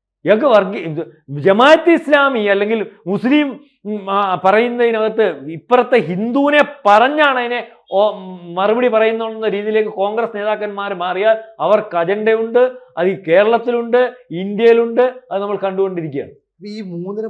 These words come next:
Speaker 2: പതിറ്റാണ്ട് കാലത്തോളം ഈ ജമാഅത്ത് ഇസ്ലാമി സി പി എമ്മിനാണ് വോട്ട് ചെയ്തുകൊണ്ടിരുന്നത്, അല്ലെങ്കിൽ ഇടതുപക്ഷത്തിനൊപ്പം നിന്ന പാർട്ടിയാ. അതുകൊണ്ട് എ കെ ബാലൻ പറയുന്നു, ഒരുപക്ഷെ യു ഡി എഫ് അധികാരത്തിലേക്ക് വന്നാൽ ജമാഅത്തെ ഇസ്ലാമി ഈ ആഭ്യന്തരം കൈമാറും, അങ്ങനെ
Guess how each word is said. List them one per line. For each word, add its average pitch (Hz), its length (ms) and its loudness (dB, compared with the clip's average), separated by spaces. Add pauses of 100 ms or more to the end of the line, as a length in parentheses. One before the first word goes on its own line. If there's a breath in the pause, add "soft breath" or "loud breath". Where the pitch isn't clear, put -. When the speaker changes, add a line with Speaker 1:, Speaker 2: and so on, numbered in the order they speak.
Speaker 2:
പതിറ്റാണ്ട് 170 520 -10
കാലത്തോളം 147 460 -12 (140)
ഈ - 20 -14 (120)
ജമാഅത്ത് 175 420 -10
ഇസ്ലാമി 160 400 -14
സി 175 80 -14 (100)
പി 214 100 -10
എമ്മിനാണ് 214 280 -10
വോട്ട് 190 140 -12
ചെയ്തുകൊണ്ടിരുന്നത്, 185 440 -10 (200)
അല്ലെങ്കിൽ 190 260 -8
ഇടതുപക്ഷത്തിനൊപ്പം 196 640 -12
നിന്ന 202 200 -12
പാർട്ടിയാ. 185 280 -10 (360)
അതുകൊണ്ട് 214 380 -10 (440)
എ - 20 -4 (100)
കെ 233 180 -8
ബാലൻ 214 280 -6
പറയുന്നു, 147 360 -14 (360)
ഒരുപക്ഷെ 220 380 -4 (120)
യു 170 180 -10
ഡി 208 80 -4
എഫ് 165 140 -6
അധികാരത്തിലേക്ക് 170 640 -8
വന്നാൽ 139 240 -14 (140)
ജമാഅത്തെ 190 520 -10
ഇസ്ലാമി 151 400 -18 (360)
ഈ 190 40 -16 (220)
ആഭ്യന്തരം 180 440 -14
കൈമാറും, 156 460 -10
അങ്ങനെ 190 240 -14